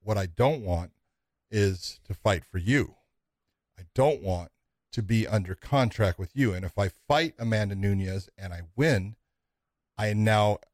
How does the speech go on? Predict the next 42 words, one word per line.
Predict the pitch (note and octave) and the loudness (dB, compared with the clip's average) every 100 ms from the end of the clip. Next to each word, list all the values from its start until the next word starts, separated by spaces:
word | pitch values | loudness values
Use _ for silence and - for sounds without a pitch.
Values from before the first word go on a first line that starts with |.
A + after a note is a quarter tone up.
| G#2 | -10
am | G2+ | -8
obligated | - B2+ B2 G2+ F#2+ G2 G#2 | 0 0 2 0 0 0 -2
to | G#2 | -8
give | F2 G2 | -2 -2
you | F#2+ G2 | -2 -8
so | - G#2+ | 0 0
many | G2 G2 | 2 0
more | F#2 F2+ F2 | -2 -2 -4
fights. | - E3 - - - | 0 0 0 -4 -16
That's | - G2 - | -16 -18 -2
what | G#2+ | 2
I | F#2+ | 2
don't | F#2 F#2 - | 2 -2 -4
want." | A#2 B2 - _ _ _ _ _ _ _ _ _ | -2 -2 -2 _ _ _ _ _ _ _ _ _
And, | G2 F#2+ F2+ F2 _ _ _ _ _ _ | -8 -6 -8 -12 _ _ _ _ _ _
you | G2 | -12
know, | F2 | -6
this | G2 - | -6 -4
is, | G2+ F2+ F2+ _ _ _ _ _ _ _ | -6 -8 -16 _ _ _ _ _ _ _
you | G2+ | -14
can | - F#2+ | -12 -6
sit | - A2 | -4 2
there | A2+ | 2
and | G#2 | 2
say | - A#2 G#2 | 0 2 2
it | G2 | 2
any | A2 A#2 | 0 2
way | C3 A#2+ | 2 2
you | A#2 G#2 | 4 4
want. | F#2+ G2+ - _ _ _ | 4 2 -4 _ _ _
When | G#2 F#2 | -2 0
Dana | A#2 B2+ C#3 | 2 2 2
says, | A#2 A#2+ G#2 - - | 2 2 0 0 -2
Okay, | B2+ A2+ E2+ - _ _ _ _ _ _ _ _ _ _ _ _ _ - | 0 0 -2 -8 _ _ _ _ _ _ _ _ _ _ _ _ _ -2
"We | A2 C#3+ | 2 4
will | D#3+ | 4
give | A#2+ C3 | 2 0
you | B2 B2 | 4 4
a | |
one | G#2 G2 B2+ C3+ | 2 2 2 2
fight | - B2+ A#2+ | 0 0 0
contract." | - B2+ A#2 - D#2+ - | 0 2 2 0 -4 -6